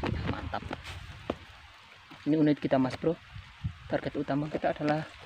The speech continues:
tekukur seorang ya Mas Bro. Tekukur dan punai. Oke, semoga nanti bisa dapat poin. Buat teman-teman yang baru menemukan channel ini,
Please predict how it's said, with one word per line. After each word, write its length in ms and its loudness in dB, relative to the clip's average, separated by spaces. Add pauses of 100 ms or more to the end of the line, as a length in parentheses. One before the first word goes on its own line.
(540)
tekukur 320 -2
seorang 320 2
ya 80 4
Mas 160 0
Bro. 160 0 (1040)
Tekukur 320 -2
dan 160 -2
punai. 320 0 (160)
Oke, 160 -16
semoga 240 -8
nanti 240 -6
bisa 160 -18
dapat 240 -10
poin. 200 4 (360)
Buat 160 -4
teman-teman 400 4
yang 160 2
baru 160 0
menemukan 400 4
channel 320 0
ini, 160 6